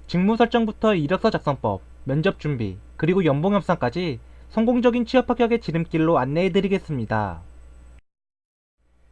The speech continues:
자, 그럼 이제 세종대학교 선배들이 왜 그토록 레주메이크를 추천하는지 취업 체크리스트를 통해 알아봅시다.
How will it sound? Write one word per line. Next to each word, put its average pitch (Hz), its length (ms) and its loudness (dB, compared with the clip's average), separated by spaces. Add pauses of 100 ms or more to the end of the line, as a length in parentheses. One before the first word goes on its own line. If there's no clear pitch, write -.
(100)
자, 156 180 2
그럼 190 240 4
이제 170 460 4 (100)
세종대학교 240 560 6
선배들이 226 480 6
왜 151 100 4
그토록 185 440 -2
레주메이크를 233 640 4
추천하는지 185 720 0 (300)
취업 247 240 4
체크리스트를 247 580 2
통해 220 220 2
알아봅시다. 127 800 0